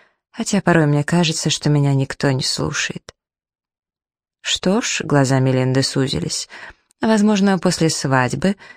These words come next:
ты могла бы заняться волонтерской работой. Райан зарабатывает достаточно, вам обоим хватит. Ты могла бы помогать людям напрямую". Подошел официант с бокалом для вина и тут же наполнил его из дорогой на вид бутылки,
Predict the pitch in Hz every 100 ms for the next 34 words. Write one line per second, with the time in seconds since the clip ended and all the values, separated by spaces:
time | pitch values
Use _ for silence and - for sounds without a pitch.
0 | _ - 147 143 143 139 139 139 139 -
1 | 151 143 139 135 139 - 143 143 147 190
2 | 262 - 160 _ _ _ _ _ - 170
3 | 160 143 143 139 135 135 135 135 135 127
4 | - 139 233 233 - 143 131 127 127 120
5 | 127 196 240 147 131 - - - _ _
6 | _ - 339 214 147 165 170 165 151 143
7 | 135 143 - 147 143 147 151 143 175 202
8 | 262 180 - _ _ _ _ _ _ _
9 | _ _ _ _ _ _ _ _ _ _
10 | _ _ _ - 214 226 277 240 - -
11 | 190 214 202 165 160 151 147 143 139 139
12 | 139 139 160 202 - 151 143 147 139 135
13 | 147 151 156 151 139 143 135 131 131 135
14 | 139 135 131 117 123 - 160 - 190